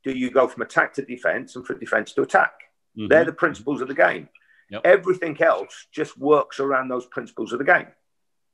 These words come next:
Speaker 1: So all the sessions and all the skill sessions, they work around. Now, if you break that down to, uh, the individual ones for the players,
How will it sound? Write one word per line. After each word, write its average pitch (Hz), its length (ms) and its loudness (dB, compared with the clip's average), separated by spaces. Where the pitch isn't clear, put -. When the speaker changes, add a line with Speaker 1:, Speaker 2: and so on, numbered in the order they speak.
Speaker 1:
So 143 520 6
all 190 220 10
the 160 100 -4
sessions 127 560 -2
and 131 80 -8
all 131 100 -4
the 117 60 -14
skill 165 300 -2
sessions, 135 720 -4
they 131 120 2
work 127 380 4
around. 139 360 2
Now, 139 160 0
if - 120 -8
you 156 200 -10
break 175 320 0
that 160 260 -4
down 156 340 -4
to, 120 220 -6
uh, 113 140 -2
the 123 160 -8
individual 131 440 -14
ones 120 180 -4
for 110 100 -16
the 107 80 -12
players, - 560 0